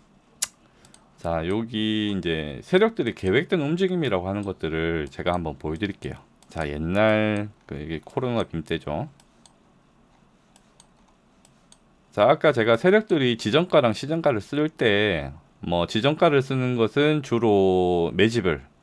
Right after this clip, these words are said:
할 때 쓰고, 그 다음에 시장가는 차트를 움직일 때 쓴다라고 말씀을 드렸어요. 자, 여기 제가 숫자들을 이렇게 적어 놓은 것들이 있는데 한번 보실까요? 여기 바이낸스 유에스디티 차트고요.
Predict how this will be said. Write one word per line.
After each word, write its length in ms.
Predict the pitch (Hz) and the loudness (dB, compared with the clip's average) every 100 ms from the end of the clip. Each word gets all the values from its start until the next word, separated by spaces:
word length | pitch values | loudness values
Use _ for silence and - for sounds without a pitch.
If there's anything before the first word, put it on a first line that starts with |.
| _ | _
할 180 | 139 139 | -2 0
때 300 | 92 98 190 _ _ _ _ _ | 2 2 0 _ _ _ _ _
쓰고, 380 | - 98 78 - - | -8 -2 -2 -4 -4
그 80 | |
다음에 300 | 104 104 104 | 2 2 2
시장가는 680 | 95 135 151 147 123 143 190 - - _ | -2 0 0 2 2 2 -2 -8 -20 _
차트를 320 | - - 147 | -6 -4 0
움직일 380 | 123 127 151 147 | 0 2 0 -2
때 100 | 127 | -4
쓴다라고 520 | 85 - 95 92 85 | -6 -4 -2 0 0
말씀을 340 | 76 73 90 80 | -2 -6 -8 -8
드렸어요. 480 | 85 85 - 71 71 - - - - - | -6 -6 -6 -8 -8 -18 -20 -20 -20 2
자, 220 | 104 107 | 6 8
여기 240 | 147 175 | 6 4
제가 260 | 123 117 120 | 2 4 2
숫자들을 840 | - - 208 175 117 98 98 82 | 2 4 4 4 0 2 2 2
이렇게 280 | 104 120 107 | 0 -2 -4
적어 240 | 95 120 | -2 0
놓은 120 | 139 110 | 0 -2
것들이 280 | 92 82 | -4 -4
있는데 300 | 85 85 80 | -4 -4 -6
한번 240 | 95 110 90 | -6 -6 -4
보실까요? 640 | 92 - - 78 78 113 135 - _ _ - | -6 -6 -2 0 0 -2 -6 -20 _ _ -2
여기 100 | 117 | 2
바이낸스 680 | 107 143 196 - 131 117 | 4 4 4 2 2 2
유에스디티 600 | 101 104 160 - 107 - 90 | 4 2 0 -4 -6 -6 -6
차트고요. 840 | 147 139 123 87 78 80 76 65 | -6 -4 -4 -2 0 0 -2 -8